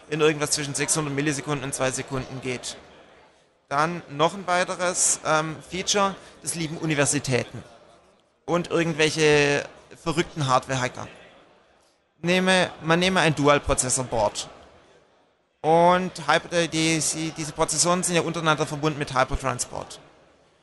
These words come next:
Mit einem normalen bios muss man halt, äh, entweder ein oder beide Slots mit Prozessoren befüllen. Unis experimentieren gerne. Die stopfen in einen von den Prozessorsockeln irgendein F P G A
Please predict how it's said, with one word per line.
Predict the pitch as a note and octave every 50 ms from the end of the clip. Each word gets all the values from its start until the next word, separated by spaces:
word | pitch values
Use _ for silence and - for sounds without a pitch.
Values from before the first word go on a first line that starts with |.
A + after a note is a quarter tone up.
| _ -
Mit | D#3+ E3 -
einem | D#3+ D#3+ D#3
normalen | D3+ C#3+ C#3 C#3 C#3 D#3 F#3 F#3+
bios | D3+ C#3 D3 E3+ F3+ -
muss | E3+ D3+ C#3
man | D3+ C#3+
halt, | C#3 C#3 C#3+ C#3+ - - -
äh, | D3 D3 C#3+ C#3 C3+
entweder | - - D#3 D3+ - E3 D3 D3 C#3+ G2+
ein | A#2 C#3+ D3+ E3 F3
oder | D3+ C#3+ C#3+ C#3 B2
beide | C3+ C3+ C#3+ D3 D3+ C#3
Slots | - - D3 D3 C#3+ - -
mit | C#3+ C3+ -
Prozessoren | - C#3 - - C3+ A#2+ - C#3 C3+ C3+ C3+ B2+
befüllen. | C3 - - C3+ C3 C3 C3 B2+ B2 - - - - - _ - - _ _ _ _ -
Unis | E3+ F#3 G3 G#3 A3 - - - - - - - - - - - - - -
experimentieren | A#2 - - - F3 D#3+ D#3 D3 C#3 - C#3+ D3 D3 D3 C3+
gerne. | B2 C3 B2+ B2+ B2 B2 A#2+ A#2+ - - - -
Die | D3+ D#3
stopfen | - - E3+ E3 - - F#3 F3
in | D3
einen | - C#3 E3+ F#3+
von | F3+ F#3 F3+
den | E3+ D#3+ C#3+
Prozessorsockeln | - - C3 - D3 D3+ D3+ - G3 F3+ - F#3+ F#3+ - F#3+ F#3+ F#3
irgendein | - D3 D3 D3+ B3 - -
F | D3 - -
P | - - C#3
G | B2 C3+ B2+
A | - C3 D3 F#3 C4